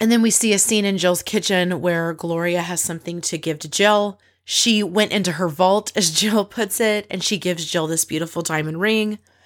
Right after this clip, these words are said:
And we see Jill say, "I've never seen this. Like, Mommy, why are you doing this?" And she's so grateful. And Gloria looks at her and says, "You wanna know why?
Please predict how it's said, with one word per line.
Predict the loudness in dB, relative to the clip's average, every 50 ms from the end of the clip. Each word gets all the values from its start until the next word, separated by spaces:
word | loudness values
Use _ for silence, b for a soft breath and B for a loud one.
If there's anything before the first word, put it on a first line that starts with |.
| b
And | -2 0 2
we | 2 2 2
see | 2 2 2 2 2
Jill | 2 2 2 2 4
say, | 2 2 2 4 4 4 4 4
"I've | 4 2 2 2 2
never | 2 2 2 2 2 0
seen | 2 0 0 0 0 0 0 2
this. | 2 2 2 2 0 0 -2
Like, | -2 -2 -2
Mommy, | -2 -2 0 0 0 0 0 0 0
why | 2 2 2 2
are | 2
you | 2 0 -2
doing | -2 0 0 0 2 2 2
this?" | 0 0 0 -2 -2
And | -4
she's | -4 -2 -2 0
so | 0 0 0
grateful. | 2 0 0 -2 -2 -4 -2 -2 0 0 -2 -4 -8 -12 -16 -8 -2
And | 2 2 2
Gloria | 2 2 2 2 4 4 4 4 4 2
looks | 2 0 0 0 0
at | 2
her | 2 2
and | 2 0 0
says, | -2 0 0 -2 -4 -6 b b b b b b b b
"You | -4 0 2
wanna | 4 4 4 4
know | 4 4 2
why? | 2 2 2 2 2 0 -2 -4 -6